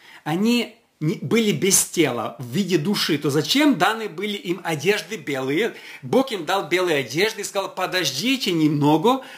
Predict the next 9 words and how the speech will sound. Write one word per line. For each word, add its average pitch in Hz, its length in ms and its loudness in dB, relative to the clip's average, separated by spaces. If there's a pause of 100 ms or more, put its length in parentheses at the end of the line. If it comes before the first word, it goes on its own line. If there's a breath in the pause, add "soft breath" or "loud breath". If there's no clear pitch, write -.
(120)
пока 220 500 0 (180 loud breath)
ваши 196 460 2
сотрудники 202 840 0
дополнят 180 960 -2
это 143 340 -2
время». 120 420 -2 (600 loud breath)
Бог 139 320 0
дал 156 240 4
им 165 200 2